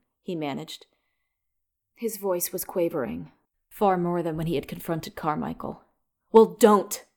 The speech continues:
said Dakota. "I don't need anyone to do that for me. Don't ever." She stopped. "What happened to your eye?"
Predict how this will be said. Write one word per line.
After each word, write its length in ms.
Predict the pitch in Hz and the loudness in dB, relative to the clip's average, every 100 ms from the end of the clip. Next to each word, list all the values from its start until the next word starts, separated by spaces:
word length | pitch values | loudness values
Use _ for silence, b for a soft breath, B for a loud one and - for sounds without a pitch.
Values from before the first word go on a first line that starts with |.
| _ _ _ | _ _ _
said 240 | - 170 | -10 -8
Dakota. 480 | 165 - 147 156 156 _ _ _ _ | -8 -8 -8 -8 -14 _ _ _ _
"I 80 | 220 | 4
don't 180 | 311 269 | 6 8
need 240 | 240 269 | 10 12
anyone 340 | 220 233 202 - | 10 8 2 0
to 60 | |
do 220 | 156 220 | 2 4
that 240 | 196 160 - | 6 4 0
for 220 | - 147 | -6 -6
me. 280 | 135 - _ _ _ | -8 -16 _ _ _
Don't 320 | 220 269 294 - b b b _ _ | 6 6 4 -8 b b b _ _
ever." 440 | 294 - 190 - _ _ _ _ _ _ | 4 4 -2 -4 _ _ _ _ _ _
She 180 | - 202 | -14 -10
stopped. 500 | - - - - _ _ _ _ _ _ _ _ _ | -8 -8 -10 -12 _ _ _ _ _ _ _ _ _
"What 160 | - 202 | -6 -2
happened 240 | 226 254 | -2 2
to 80 | 226 | 2
your 140 | 185 175 | 2 0
eye?" 320 | 214 - | -2 -4